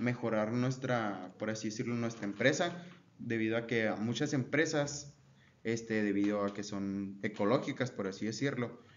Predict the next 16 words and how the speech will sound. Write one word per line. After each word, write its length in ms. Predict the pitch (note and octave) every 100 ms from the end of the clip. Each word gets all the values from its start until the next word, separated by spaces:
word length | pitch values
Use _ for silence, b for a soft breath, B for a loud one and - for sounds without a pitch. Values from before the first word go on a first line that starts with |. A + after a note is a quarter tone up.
| B -
les 220 | A#2+ A#2+
interesa 460 | A2 G#2 G#2 G2+
más 260 | A#2 A#2 A#2+
que 560 | - A#2 G#2+ F#2+ - -
nuestra 340 | G#2 G#2 G#2 G#2
empresa 340 | G2 G#2 A2
sea 280 | - A2+ A2+
una 240 | A#2 B2
empresa 340 | A#2 A2+ A2+ C3
ecológica 680 | - G#2+ D3+ - G3 F#3+ B B B
a 180 | A2 -
que 200 | G2 G2
esté 260 | G2 - F#2+
gastando 1000 | G#2+ G#2+ G#2 G#2+ G#2+ G#2 F#2+ F#2 - b b b b b -
energías 640 | G#2 G2 F#2+ G2 G#2 G#2+
de 680 | G#2+ G2+ F#2+ F2 E2 D#2+ -